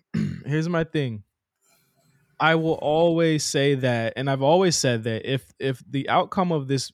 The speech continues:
move to A E W is that he gets to work with Okada or do a G one or whatever, or work with New Japan talent that we weren't able to see him against,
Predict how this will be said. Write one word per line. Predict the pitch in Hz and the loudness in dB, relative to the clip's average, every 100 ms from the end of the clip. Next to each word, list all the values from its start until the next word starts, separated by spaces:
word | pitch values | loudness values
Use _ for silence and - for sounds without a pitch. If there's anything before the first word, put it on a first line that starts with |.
| - | -14
move | 139 139 139 127 | -6 -2 -2 -4
to | - | -4
A | 135 | -4
E | 131 | -2
W | 127 120 123 | -2 -2 -4
is | 120 | -4
that | 113 110 | -4 -6
he | 120 | -6
gets | 120 - | -8 -6
to | 131 | -6
work | 117 117 113 110 | -4 -4 -6 -6
with | 107 110 - _ _ 117 | -4 -4 -10 _ _ -10
Okada | 110 139 143 143 | -4 2 4 4
or | 139 127 107 | 2 0 -2
do | 113 113 | -6 -6
a | |
G | 107 110 | -6 -6
one | 120 139 | -4 -2
or | 131 | -2
whatever, | 120 127 135 139 123 | -2 0 0 0 -2
or | |
work | 117 131 131 | -2 -2 -2
with | 131 | -6
New | 123 | -6
Japan | 117 127 120 | -6 -8 -4
talent | 127 123 123 | -4 -4 -4
that | 117 110 | -6 -8
we | 120 | -8
weren't | 120 113 | -6 -6
able | 120 117 | -4 -4
to | 117 | -6
see | 123 | -6
him | 117 | -8
against, | 113 117 117 | -6 -8 -8